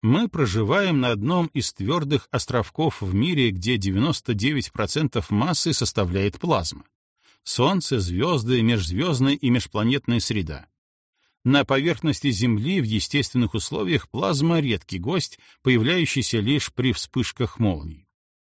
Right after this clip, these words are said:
Шаровые молнии и полярные сияния — это тоже виды плазмы. В двадцатом веке научились создавать плазму и использовать ее — в газоразрядных лампах, освещающих улицы и витрины, в лазерах, дуге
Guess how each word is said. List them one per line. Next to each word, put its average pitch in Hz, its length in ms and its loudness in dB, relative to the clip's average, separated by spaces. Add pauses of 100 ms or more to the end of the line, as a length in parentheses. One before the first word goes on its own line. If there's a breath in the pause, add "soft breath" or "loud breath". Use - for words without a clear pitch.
(280)
Шаровые 151 540 2
молнии 160 540 2
и 110 60 0
полярные 127 480 0
сияния — 135 560 0
это 107 140 -4
тоже 117 380 -2
виды 95 260 0
плазмы. 76 460 -4 (840)
В 104 100 0
двадцатом 139 680 2
веке 175 380 -2
научились 160 640 0
создавать 117 580 0
плазму 156 500 0
и 160 140 -4
использовать 87 640 -4
ее — 80 220 -10 (380 soft breath)
в 104 80 -2
газоразрядных 147 880 0
лампах, 123 560 -2
освещающих 127 880 -2
улицы 131 420 0
и 127 160 -2
витрины, 117 640 2 (240 loud breath)
в 104 100 0
лазерах, 123 640 0
дуге 107 480 2